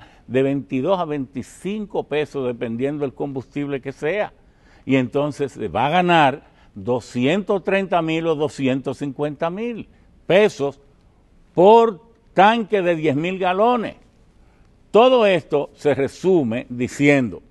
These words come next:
en Estados Unidos o en casi todos los países del área, el margen, el porcentaje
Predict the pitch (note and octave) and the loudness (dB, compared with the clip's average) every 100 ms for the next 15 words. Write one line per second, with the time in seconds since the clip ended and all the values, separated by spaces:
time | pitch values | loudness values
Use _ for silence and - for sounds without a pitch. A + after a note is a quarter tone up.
0 | _ _ _ - C3+ D3 D3 - F3+ G#3+ | _ _ _ -8 -2 0 0 0 4 4
1 | B3 G3+ E3 C#3+ A#2 B2 - - G#2+ G#2 | 2 -2 0 0 0 -2 -6 -12 -12 -10
2 | - C3+ - B2+ - D#3+ D#3+ - B2+ C3+ | -8 -8 -8 -12 -4 -2 -4 -4 -4 -4
3 | - B2 A#2 G2+ F#2 F2+ F#2+ _ _ _ | -6 -6 -4 -6 -8 -10 -12 _ _ _
4 | _ - C#3 D3 D3 G3 A3 F3 C3+ C3 | _ -4 -2 0 0 0 0 0 -2 -2
5 | A#2+ A2+ C3 A#2+ C3 B2+ A2+ F3+ G3 C3 | -4 -6 -8 -4 -4 -4 0 0 2 -2
6 | C#3+ | -8